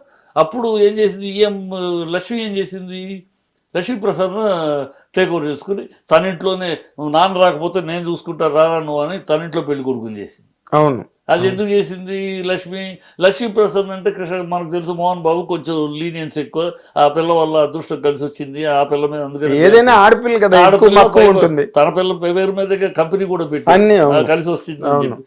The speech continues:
Speaker 2: అవును.
Speaker 1: so అది అడ్వాంటేజ్ తీసుకుంది. "నాన్నతో నేను మాట్లాడతాను రా" <laughs> తీసుకెళ్ళి పెళ్లి చేసేసి, పెళ్లి కూతురు చేసి,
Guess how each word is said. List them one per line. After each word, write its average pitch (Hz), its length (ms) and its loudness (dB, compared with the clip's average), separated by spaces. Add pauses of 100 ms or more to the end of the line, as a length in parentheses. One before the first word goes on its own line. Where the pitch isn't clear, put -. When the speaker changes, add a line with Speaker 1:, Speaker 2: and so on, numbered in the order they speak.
(140)
Speaker 2:
అవును. 139 140 2
Speaker 1:
so 208 80 6
అది 185 400 2 (720)
అడ్వాంటేజ్ 185 460 6
తీసుకుంది. 117 500 -4 (200)
"నాన్నతో 196 340 8
నేను 185 180 0
మాట్లాడతాను 180 520 2
రా" 147 420 0
<laughs> 156 220 -6
తీసుకెళ్ళి 165 420 -6
పెళ్లి 139 260 -4
చేసేసి, 90 520 -16 (240)
పెళ్లి 160 160 -2
కూతురు 127 320 -6
చేసి, 101 220 -10